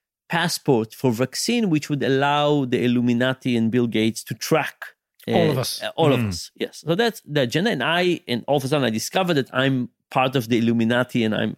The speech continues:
Speaker 1: I'm part of this. And
Speaker 2: Well,
Speaker 3: So thi-,
Speaker 2: wel-,
Speaker 3: this
Speaker 2: well, wel-, welcome to the Illuminati. John and I have been members of the Illuminati for many years.
Speaker 3: <laughs>
Speaker 2: And actually,
Speaker 3: We have
Speaker 2: our
Speaker 3: funny
Speaker 2: fir-,
Speaker 3: handshakes
Speaker 2: we
Speaker 3: and
Speaker 2: are,
Speaker 3: all the
Speaker 2: we are,
Speaker 3: rest.
Speaker 2: we are, we are actually founder members of the Illuminati. So go on.
Speaker 1: And so when it happened, you know, first of all, I was,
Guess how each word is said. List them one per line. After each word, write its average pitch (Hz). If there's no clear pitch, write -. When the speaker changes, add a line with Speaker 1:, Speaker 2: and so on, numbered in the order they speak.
Speaker 1:
I'm 107
part 104
of 98
this. -
And 101
Speaker 2:
Well, 151
Speaker 3:
So 175
thi-, 202
Speaker 2:
wel-, 247
Speaker 3:
this -
Speaker 2:
well, 190
wel-, 247
welcome 220
to 165
the 151
Illuminati. 147
John 180
and 185
I 175
have 160
been 156
members 180
of 165
the 190
Illuminati 208
for 226
many 262
years. 214
Speaker 3:
<laughs> 170
Speaker 2:
And -
actually, 277
Speaker 3:
We 220
have 269
Speaker 2:
our 214
Speaker 3:
funny 214
Speaker 2:
fir-, 175
Speaker 3:
handshakes 170
Speaker 2:
we 311
Speaker 3:
and 262
Speaker 2:
are, 170
Speaker 3:
all 165
the 254
Speaker 2:
we 233
are, 190
Speaker 3:
rest. 185
Speaker 2:
we 233
are, 185
we 185
are 180
actually 160
founder 220
members 311
of 170
the 196
Illuminati. 160
So 240
go 240
on. -
Speaker 1:
And 190
so -
when 208
it 220
happened, 185
you 180
know, -
first 226
of 214
all, 170
I 139
was, 127